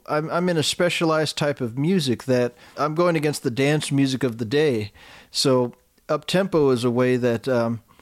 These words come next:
it, it's very easy to be able to just let, let an album just fly right by you. And so that's what I've done for the past couple of records. Um, for this one,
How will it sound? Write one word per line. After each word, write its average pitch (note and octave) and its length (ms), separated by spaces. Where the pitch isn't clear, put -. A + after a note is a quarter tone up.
it, D3+ 240
it's D#3+ 140
very D#3 300
easy D#3+ 340
to C3 140
be C#3 160
able C3+ 180
to - 140
just C3 240
let, C3+ 180
let C3+ 240
an C3 100
album C3 380
just C3 200
fly B2+ 300
right B2 320
by C3 220
you. G#2 260
And A2 140
so F3 120
that's G#3 200
what E3+ 100
I've C#3 160
done C#3 200
for C3+ 100
the A#2+ 100
past C3+ 320
couple F3 320
of G#2+ 140
records. G2 580
Um, B2+ 380
for E3+ 160
this A3+ 280
one, B2 380